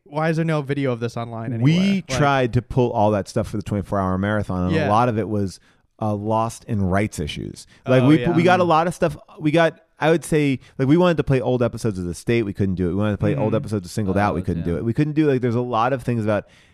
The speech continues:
Speaker 2: 'cause we were airing it on T V. Like, one of the things that, like, is my, my side project that's been going on for, like, eight years now is, like, trying to get Human Giant on some sort of format. You can't get
Speaker 3: Oh, yeah.
Speaker 2: season one or season two.
Speaker 3: Yeah.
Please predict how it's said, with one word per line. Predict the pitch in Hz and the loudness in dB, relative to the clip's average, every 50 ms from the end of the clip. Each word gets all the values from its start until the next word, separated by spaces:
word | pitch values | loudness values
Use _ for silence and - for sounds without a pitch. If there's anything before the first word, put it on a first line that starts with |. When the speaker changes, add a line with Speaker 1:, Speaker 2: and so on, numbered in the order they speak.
| _ _ - | _ _ -6
Speaker 2:
'cause | - 135 | -4 0
we | 131 135 139 | 4 6 6
were | 139 | 4
airing | 107 117 123 120 120 117 | 4 4 2 2 2 2
it | 113 107 | 2 2
on | 101 101 | 0 0
T | 95 - - 107 | -2 -4 -4 -2
V. | 101 117 113 101 90 - _ - - _ _ _ | 0 2 2 2 0 -2 _ -20 -20 _ _ _
Like, | - 123 110 127 | -4 -2 2 4
one | 151 170 | 4 4
of | 185 170 | 4 4
the | 139 | 0
things | 156 143 131 113 | -2 -2 0 0
that, | 120 117 - - | -2 -2 -2 -6
like, | 110 110 101 | -8 -6 -4
is | 107 98 | -4 -4
my, | 92 104 98 - _ _ _ _ _ _ _ _ _ _ - | -2 -4 -4 -4 _ _ _ _ _ _ _ _ _ _ -10
my | 110 107 98 | -6 -4 -2
side | 87 - - - 110 95 95 95 98 98 92 87 - | -4 -4 -4 -2 0 0 2 2 0 -2 -4 -6 -8
project | - - 98 95 92 87 85 90 85 - - | -4 0 0 0 0 0 -2 -4 -4 -4 -4
that's | 90 85 73 - - | -6 -6 -6 -8 -12
been | - - 92 92 90 90 | -6 -4 -2 -2 -2 -2
going | 87 - 92 90 90 | -2 -2 -2 -2 0
on | 87 87 85 | -2 -4 -4
for, | 80 - - 85 80 | -6 -6 -6 -6 -4
like, | 78 82 80 - _ - | -6 -8 -10 -12 _ -8
eight | 95 95 95 85 | -6 -4 -4 -4
years | 87 85 90 92 95 87 80 | -2 -2 0 0 0 0 -2
now | 82 76 71 58 | -4 -6 -6 -6
is, | 76 80 90 | -6 -4 -4
like, | 90 - | -4 -4
trying | - 98 95 98 | -4 -4 -2 -2
to | |
get | 95 90 92 90 | -2 -2 -4 -4
Human | 90 92 92 90 87 | -2 -2 -2 -2 -2
Giant | 85 95 92 90 87 - _ _ _ _ - | -2 -2 -2 -4 -6 -8 _ _ _ _ -6
on | 104 101 101 101 101 98 95 73 | -4 -2 -2 0 0 -2 -2 -4
some | - - - - 113 107 107 - | -8 -6 -2 0 0 0 0 -2
sort | - 113 101 | -2 -2 -2
of | 92 85 | -2 -4
format. | - - 107 107 104 82 - | -4 -4 -2 -2 -2 -2 -2
You | 107 104 | -2 -2
can't | - - - 120 127 135 127 90 85 92 | -2 -4 -4 -2 -2 -2 -2 -4 -6 -2
get | - - - - | 2 4 4 4
Speaker 3:
Oh, | - 180 | 4 2
yeah. | 160 147 160 175 180 - | -2 -2 -2 0 2 2
Speaker 2:
season | - 123 117 113 | 2 2 2 2
one | 113 113 117 117 | 2 2 2 0
or | 107 | 0
season | - - 113 95 101 95 | -2 -2 -4 -2 -4 -6
two. | - - - 135 131 120 110 101 | -4 0 2 4 6 6 6 4
Speaker 3:
Yeah. | 156 165 151 120 90 | 2 0 -4 -4 -8